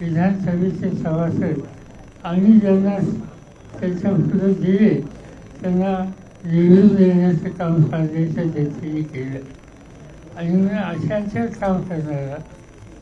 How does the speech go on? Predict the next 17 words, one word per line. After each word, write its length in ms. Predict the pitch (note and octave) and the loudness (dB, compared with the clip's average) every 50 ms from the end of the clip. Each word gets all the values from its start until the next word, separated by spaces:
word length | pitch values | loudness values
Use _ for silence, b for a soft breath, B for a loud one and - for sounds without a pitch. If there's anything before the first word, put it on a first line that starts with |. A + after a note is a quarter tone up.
| - - - | -20 -16 -10
आणि 160 | F3+ F#3 G3 G3 | -6 -4 -4 -2
अत्यंत 800 | F#3+ F3+ - - - A3 A3 A3 - A#3 A3 F#3+ - - D3+ | -2 -4 -6 -8 -10 -10 -8 -8 -6 -6 -6 -4 -4 -2 -2
सामान्य 520 | F3 F3 F#3 G3 G#3 A3+ A#3+ A#3+ A#3 A3 G#3 | 0 0 0 0 2 6 6 6 6 8 6
परिस्थितीचा 1080 | D#3+ D3+ D#3+ F#3 F3 - D#3+ D3 - - E3+ D#3 - - D#3 D3 - - - D3+ E3 F3+ - - - - - - - - - - - - - - | 6 6 6 0 -2 -4 -8 -8 -8 -8 -8 -10 -10 -10 -12 -12 -12 -12 -10 -10 -10 -10 -12 -16 -20 -20 -20 -20 -20 -20 -20 -20 -20 -18 -10 -6
पण 260 | G#3 G#3+ A3+ A3+ A3+ G#3 | -2 0 0 0 -2 -4
अत्यंत 560 | F3+ D#3 - - A3 G#3+ G#3 - G#3+ G3+ G3 - - | -6 -8 -8 -8 -6 -6 -6 -6 -6 -8 -8 -8 -6
कष्ट 240 | B3 A#3 A3 G#3 - | -4 -2 -2 -2 -4
करणारा 680 | A3+ G#3 - G3 F3 D#3+ D#3 D#3 D3+ C#3+ C#3 C3+ C3+ D3 D#3 - - - - - - - - - - - - - - - - - | -4 -6 -4 -4 -4 -4 -4 -4 -4 -4 -6 -8 -10 -12 -14 -16 -20 -20 -20 -20 -20 -20 -20 -20 -20 -20 -20 -20 -20 -20 -14 -4
म्हणून 320 | E3+ E3 F3+ G3 G#3 A3+ A3 G#3+ - - - - - - - - | 0 2 2 2 2 0 -2 -4 -10 -14 -16 -18 -20 -20 -16 -12
आम्ही 360 | F3 E3+ F3 F#3+ F#3 F#3 F#3 F#3 F#3 - - - - - - - - | -10 -6 -4 -4 -4 -4 -6 -10 -14 -18 -20 -20 -20 -20 -20 -18 -10
व्यंकय्या 400 | E3 E3 E3+ E3+ E3+ F#3 F#3+ F3 | -8 -8 -6 -6 -6 -6 -4 -4
यांच्याकडे 480 | F3 E3 - - F3 D#3+ - F3 E3 D#3+ | -4 -6 -8 -10 -10 -10 -8 -6 -6 -6
पाहतो 480 | - - E3 D3+ D3+ D3+ - G#3 G3+ G3+ G3+ - - - - - - - - - - - | -6 -6 -6 -6 -6 -6 -8 -8 -10 -10 -10 -12 -16 -20 -20 -20 -20 -20 -20 -20 -18 -14
आणि 160 | E3+ E3+ E3+ E3 D#3 F3 | -10 -10 -8 -8 -10 -8
त्या 160 | G#3 G3 G#3 | -6 -8 -6
दृष्टीनं 640 | G3+ F3 E3 E3 D#3 D3 - - D#3 D3+ D#3 C#3+ C3+ C#3+ - - - - - - - - - - - - | -6 -6 -4 -2 -2 -2 -2 -4 -6 -6 -8 -8 -10 -12 -14 -20 -20 -20 -20 -20 -20 -20 -20 -20 -18 -12
त्यांनी 400 | F3 E3 E3+ F3+ F#3+ G3 G3 G3 | -8 -6 -6 -6 -6 -8 -8 -10